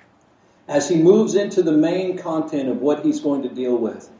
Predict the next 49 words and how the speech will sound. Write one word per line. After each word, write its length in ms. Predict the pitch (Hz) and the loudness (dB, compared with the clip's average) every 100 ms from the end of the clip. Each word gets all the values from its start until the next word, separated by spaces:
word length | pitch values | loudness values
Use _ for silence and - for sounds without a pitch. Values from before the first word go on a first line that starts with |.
| - | -6
he 80 | 151 | -2
talks 320 | - 151 151 | 6 6 6
about 240 | 131 147 | 0 0
being 160 | 156 139 | 0 -2
salt 420 | - - 127 113 | -2 -2 0 0
and 100 | 117 | -4
light. 200 | 113 107 | -4 -4
He 80 | 107 | -6
talks 280 | - 160 - | 0 0 2
about 200 | 147 151 | 4 4
the 160 | - - | 2 -6
persecution 640 | 147 151 - 147 143 139 | -6 -8 -2 0 0 -2
that'll 260 | 135 127 - | -2 -2 -2
come 280 | 151 143 | -2 -2
for 80 | 131 | -2
them 180 | 120 123 | -4 -4
following 560 | 117 151 139 120 117 110 | -2 0 2 0 -2 -4
him 160 | 120 | -6
and 140 | 117 120 | -2 2
making 320 | 156 151 135 | 2 2 0
the 80 | 123 | 0
decision 480 | 120 - 143 131 | -2 -2 -4 -4
to 40 | 110 | -8
come 220 | 127 147 | -2 0
out 200 | 139 120 | -2 -4
from 120 | 131 | -4
the 80 | 123 | -4
world 540 | 117 120 110 101 - - _ _ _ - | 0 0 0 -4 -12 -20 _ _ _ -4
and 120 | 151 | 2
to 40 | |
be 200 | 151 165 | 6 6
different. 520 | - 143 - - - - - _ _ _ _ _ _ - | 6 2 2 -8 -12 -20 -20 _ _ _ _ _ _ -2
And 180 | 156 151 | 4 6
that 100 | 156 | 6
it's 160 | 147 | 4
not 200 | 185 185 | 0 0
gonna 120 | 156 | 2
be 120 | 139 143 | 2 2
a 80 | |
bed 180 | 123 131 | 4 2
of 100 | 123 | 2
roses. 720 | 127 123 117 110 104 - - - _ _ - | 4 4 4 0 -10 -12 -18 -20 _ _ 0
That 380 | 143 143 - - | 2 4 0 -2
if 180 | 170 170 | -2 4
you're 280 | 156 147 - | 8 8 8
being 260 | 175 165 | 6 8
salt, 500 | 147 - 135 113 113 | 4 2 2 2 0
you're 140 | 123 127 | -4 2
going 300 | 139 151 | 6 8